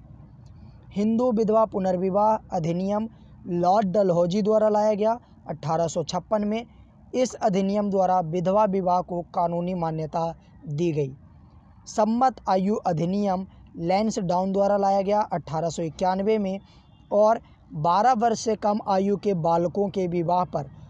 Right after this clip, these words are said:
रोक लगाई गई। इसके अलावा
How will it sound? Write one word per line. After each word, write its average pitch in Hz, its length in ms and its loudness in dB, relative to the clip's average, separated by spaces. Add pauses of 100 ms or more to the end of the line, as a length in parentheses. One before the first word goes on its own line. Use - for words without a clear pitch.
(120)
रोक 185 320 0
लगाई 151 340 0
गई। 139 180 -10 (4000)
इसके 220 200 -2
अलावा 214 420 4